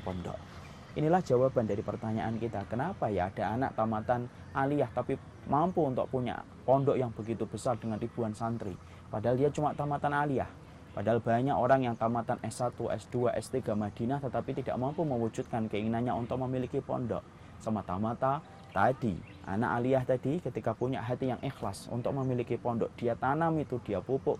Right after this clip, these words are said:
keinginannya di dalam hati dengan ikhlas, Allah yang mewujudkan semua keinginan akhirat tersebut.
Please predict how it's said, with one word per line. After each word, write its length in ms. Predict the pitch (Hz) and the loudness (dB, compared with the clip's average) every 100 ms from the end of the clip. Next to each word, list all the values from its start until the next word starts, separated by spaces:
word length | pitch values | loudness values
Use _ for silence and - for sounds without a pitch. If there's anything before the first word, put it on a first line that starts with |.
| - - - - - - | -2 -16 -16 -18 -18 -10
keinginannya 640 | - 104 113 123 135 160 127 | -2 0 2 2 2 2 0
di 100 | 110 | -2
dalam 200 | 98 101 | -2 -2
hati 320 | 107 104 - | -2 -2 -4
dengan 200 | 104 95 | -2 -4
ikhlas, 400 | - 123 151 185 - - - - | -4 2 4 2 0 -16 -10 -2
Allah 280 | 127 123 | 2 4
yang 120 | 107 104 | 2 -2
mewujudkan 560 | 101 107 131 - 110 | -2 -2 -4 -2 -4
semua 400 | 107 131 165 180 131 | -2 -2 0 0 2
keinginan 360 | 104 113 107 - | 0 0 -2 -4
akhirat 320 | - 104 90 | -6 -6 -6
tersebut. 400 | - - 90 87 | -8 -10 -8 -8